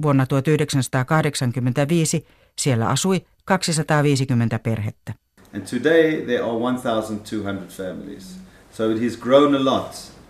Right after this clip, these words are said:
Speaker 2: Not enough, but it's grown a lot.
Speaker 1: Tällä hetkellä perheitä on tuhat kaksisataa, noin kuusi ja puoli tuhatta ihmistä.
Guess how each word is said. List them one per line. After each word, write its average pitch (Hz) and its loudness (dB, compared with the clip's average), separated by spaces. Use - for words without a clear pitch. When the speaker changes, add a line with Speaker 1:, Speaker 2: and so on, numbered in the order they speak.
Speaker 2:
Not 151 4
enough, 147 2
but 107 -4
it's 107 -6
grown 117 2
a 107 0
lot. 85 -8
Speaker 1:
Tällä 240 2
hetkellä 139 0
perheitä 147 0
on 147 2
tuhat 156 0
kaksisataa, 165 0
noin 220 2
kuusi 180 0
ja 143 0
puoli 143 0
tuhatta 131 -2
ihmistä. 123 -2